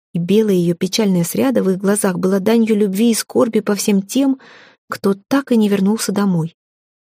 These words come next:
Княгиня была бледна, щёки немного запали, казалось, это ожидание высушило её, выпило все силы. Эльга хорошо понимала, как на неё смотрят люди, и её будто разрывало на две части.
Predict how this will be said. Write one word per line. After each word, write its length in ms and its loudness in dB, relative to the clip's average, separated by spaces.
Княгиня 520 2
была 220 0
бледна, 480 0
щёки 320 0
немного 380 2
запали, 480 0
казалось, 520 -2
это 200 -2
ожидание 460 2
высушило 560 -2
её, 280 2
выпило 420 0
все 220 -2
силы. 480 -2
Эльга 240 -2
хорошо 360 -2
понимала, 520 2
как 220 -8
на 60 0
неё 240 2
смотрят 420 -2
люди, 400 -2
и 80 0
её 180 2
будто 320 0
разрывало 540 0
на 160 0
две 180 -2
части. 500 -10